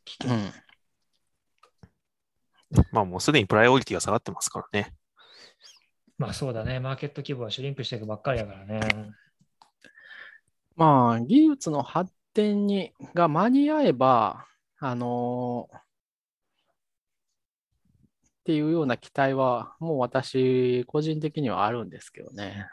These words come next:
Speaker 2: その、今、優先、プライオリティをつけなきゃいけないのは、
Speaker 1: うん。
Speaker 2: 多分にこう、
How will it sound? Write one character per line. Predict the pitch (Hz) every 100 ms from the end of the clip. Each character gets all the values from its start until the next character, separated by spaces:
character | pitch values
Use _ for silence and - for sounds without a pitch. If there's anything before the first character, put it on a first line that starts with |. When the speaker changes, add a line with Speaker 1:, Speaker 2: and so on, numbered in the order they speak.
| - - _
Speaker 2:
そ | _ -
の、 | 104 - - - _ _ _ - - - _ _ _ _ - - _ _ _ _ -
今、 | 147 180 170 - - - - - _ _ _ _ _ _ -
優 | 156 165
先、 | 190 156
プ | -
ラ | 151 156
イ |
オ | 175
リ | 143
テ | 127
ィ | 107
を | 101
つ | -
け | 135
な | 165
き | 156
ゃ | 110
い |
け | - 139
な | 123
い | 110
の | 104
は、 | 101 95 - - _ 139
Speaker 1:
う |
ん。 | 123
Speaker 2:
多 | 113
分 | 135 143
に | 143 135
こ | 135 127 120 -
う、 | -